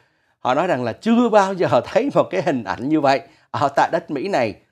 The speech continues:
một cựu tổng thống phải ra tòa bị cáo trong một vụ án hình sự và chưa bao giờ xảy ra chuyện này nữa. Cho nên, à, những ngày sau đó thì chuyện gì sẽ xảy ra? Thì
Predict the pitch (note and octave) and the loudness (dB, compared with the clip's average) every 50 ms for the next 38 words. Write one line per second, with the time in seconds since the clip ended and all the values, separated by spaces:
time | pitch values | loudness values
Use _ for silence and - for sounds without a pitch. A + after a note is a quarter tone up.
0 | _ _ - B2 C3 C3 - - - D#3+ F3 F#3 D3 - - - A#2 A2+ C3+ B2 | _ _ -6 -2 -2 -2 -2 0 2 4 4 4 2 -2 -2 -2 -2 -2 -2 0
1 | C#3+ E3 G3 A#3 A#3+ D3 G2 G#2+ B2 C3+ D3 C#3 B2+ - - B2+ B2 A#2 G#2 F#2+ | 0 0 0 0 -6 -12 -10 -10 -6 -6 -6 -6 -4 -2 0 2 2 2 0 -2
2 | - _ _ _ _ _ _ _ _ D#3 D#3 F3 - - - C#3 D#3 F#3+ F#3 - | -8 _ _ _ _ _ _ _ _ -2 -2 -2 -2 -2 -2 -2 -2 -2 -4 -6
3 | C#3 B2+ A2+ G2+ G#2+ B2 A#2+ - - B2 D3+ F3+ D3 D3 A2+ G2 F#2 - B2 B2 | -8 -8 -8 -8 -8 -8 -8 -8 -8 -10 -10 -10 -10 -10 -12 -10 -8 -6 -6 -6
4 | A#2+ - _ _ _ _ _ _ _ - G#2 - - - E3+ D3+ C3+ C#3 C#3 B2+ | -6 -8 _ _ _ _ _ _ _ -10 -10 -8 -4 0 0 0 2 0 -2 -2
5 | B2+ A2+ G2 F#2+ - - C#3+ B2 C3 D#3 F3+ F#3 F3+ - E3+ D3 A#2+ D3 B2+ B2 | -2 -4 -4 -4 -8 -8 -6 -4 -4 -2 -2 -2 0 0 -2 -2 -2 -4 -6 -4
6 | A2 A2 A#2 D#3 F#3+ G#3+ G#3 - - _ _ _ _ - B2+ B2+ C3 C3 B2+ B2+ | -4 -2 0 2 2 2 2 0 -12 _ _ _ _ -8 -6 -4 -2 -2 -2 -4
7 | B2+ B2+ B2 B2 A#2+ A#2+ A2+ - _ _ _ _ _ _ _ _ _ _ _ _ | -4 -4 -4 -2 -4 -4 -6 -10 _ _ _ _ _ _ _ _ _ _ _ _
8 | _ _ _ _ _ _ _ _ _ _ _ _ _ _ - C3+ C#3 D#3 G#3+ G#3+ | _ _ _ _ _ _ _ _ _ _ _ _ _ _ -4 -2 -2 -2 0 0
9 | E3+ C3+ A#2 - C#3+ C#3 D3 C#3+ C#3 D#3 F3+ G#3+ A3+ - - A#2 - - D3 B2+ | 0 0 0 0 0 0 2 2 2 2 2 0 -2 -6 -10 -10 -6 -6 -6 -4
10 | A#2+ B2 A2+ - D#3+ F3 - A2 G2+ A#2+ C3+ C#3 C3+ C3+ B2 - - _ _ _ | -4 -6 -6 -6 -6 -6 -6 -6 -4 -2 0 0 0 0 -2 -4 -10 _ _ _
11 | _ _ _ - B2 B2 A#2 A2+ A2 A2 G#2+ G#2+ G#2+ G#2+ A2 G#2 G#2 | _ _ _ -6 -4 -2 -2 -2 -4 -6 -6 -8 -8 -8 -8 -10 -10